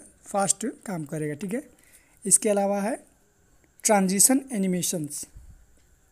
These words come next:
तो फ्रेंड्स, इसको भी आपको क्या करना है, पॉइंट फ़ाइव एक्स सेटअप करना है, ठीक है? और इसके अलावा एक और है एनिमेटेड ड्यूरेशन स्केल। तो फ्रेंड्स,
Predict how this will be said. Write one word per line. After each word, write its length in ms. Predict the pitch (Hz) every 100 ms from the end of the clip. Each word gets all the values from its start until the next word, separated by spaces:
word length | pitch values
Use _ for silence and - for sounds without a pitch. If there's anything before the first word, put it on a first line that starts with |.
| _ - - - -
तो 60 | -
फ्रेंड्स, 240 | 220 220
इसको 260 | 208 - 220
भी 80 |
आपको 180 | 220 220
क्या 140 | 208 262
करना 260 | 208 170
है, 220 | 165 160 151 -
पॉइंट 220 | 208 196
फ़ाइव 220 | 185 196 214
एक्स 140 | -
सेटअप 280 | 214 190 156
करना 260 | 175 156
है, 80 | 156
ठीक 180 | 151 202
है? 80 | 294 - _ _ _ _ _ _ _ _ _ _ - _ - -
और 100 | 196
इसके 200 | 190 -
अलावा 300 | 208 202 220 240 403 _ _ -
एक 200 | 180 208
और 160 | 208
है 220 | 214 285 - 240
एनिमेटेड 560 | 214 208 202 226 277 - - 190
ड्यूरेशन 460 | 175 190 185 262 - 240
स्केल। 480 | - - 180 156 143 _ _ _ _ _ _ _ _ - _ -
तो 60 | 196
फ्रेंड्स, 300 | 220 233